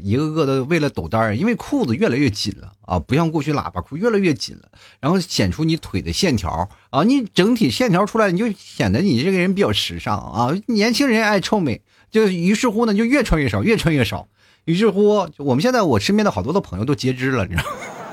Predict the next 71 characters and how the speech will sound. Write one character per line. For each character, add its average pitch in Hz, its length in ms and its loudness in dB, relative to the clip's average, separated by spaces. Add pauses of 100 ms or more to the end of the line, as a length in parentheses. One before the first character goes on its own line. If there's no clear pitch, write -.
(640)
<laughs> - 80 -16
冻 269 180 4
的。 160 100 -2
<laughs> - 1800 -4
就 196 100 2
特 302 200 0
别 226 140 4
冷 110 260 2
啊， 87 220 -4
就 104 100 0
包 170 160 0
括 196 140 0
我 135 100 2
们 95 100 4
这 156 120 2
边 165 280 0
小 113 220 -2
的 101 100 -2
时 123 60 2
候 156 100 2
穿 165 200 0
棉 135 180 2
鞋， 117 140 -4
现 135 120 -2
在 123 140 2
没 95 120 4
有 104 120 2
人 104 180 2
穿 98 220 -4
了 82 80 -12
啊， - 220 -16 (100)
连 170 300 0
二 247 200 2
棉 127 220 4
鞋 98 160 0
都 101 100 0
没 98 140 2
有 95 60 0
人 98 100 -2
穿， 87 280 -6
都 135 120 -2
穿 117 180 -2
单 107 200 0
皮 92 120 -6
鞋。 80 220 -14 (100)
到 95 140 0
冬 95 180 -4
天， 80 220 -8 (360)
一 113 100 2
个 160 100 4
个 156 100 4
全 101 220 0
是 139 80 0
这 131 60 0
样 110 200 0
的 78 120 -8
话， 82 160 -6
显 78 320 -4
得 95 80 2
自 285 220 0
己 127 160 0
呢， 71 180 -6
说 - 160 -4
实 - 80 -4
话， 113 200 -2 (220)
与 107 220 4
这 233 200 0
个 151 120 2
世 190 260 0
界 151 200 2
呢 85 260 -2